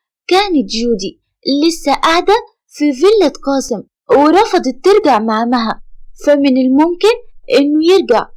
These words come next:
ويلقاها في بيته زي أي زوجة مستنية زوجها بعقل وحكمة. أما هو فكان في حالة صعبة، بيتعذب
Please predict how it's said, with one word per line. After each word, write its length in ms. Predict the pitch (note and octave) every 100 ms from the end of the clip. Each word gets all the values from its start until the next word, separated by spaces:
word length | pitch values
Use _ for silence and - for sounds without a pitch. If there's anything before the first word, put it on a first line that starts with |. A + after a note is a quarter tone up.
| -
ويلقاها 800 | - C4+ D4 D4 D4 F#4 G4 E4 A#3
في 60 |
بيته 460 | G3 C#4 C4 G#3+ - - _ -
زي 400 | G3+ C4+ C4+ C4 -
أي 300 | D#4+ D#4 C#4
زوجة 440 | A3+ D#4 F4 G4 A#4 _ _ - B3+
مستنية 680 | C#4 - D4 C#4+ D4+ C#4+ A#3+
زوجها 420 | A3+ E4+ F4 F#4+ A4 - - - G#3
بعقل 520 | C4+ E4 G#4+ E4 B3
وحكمة. 500 | A3+ B3 - G3+ - - - - - -
أما 240 | D#4 C#4+ C4+ C4
هو 140 | E4 F#4 A#4+ - - - -
فكان 440 | C#4+ C#4+ - G4 G#4
في 140 | -
حالة 420 | C4 - F4 F4+
صعبة، 480 | C4+ - B3 F#3 G3+ - _ - G3+ G#3+
بيتعذب 800 | C#4 D4 D4 C#4+ E4 D4+ G4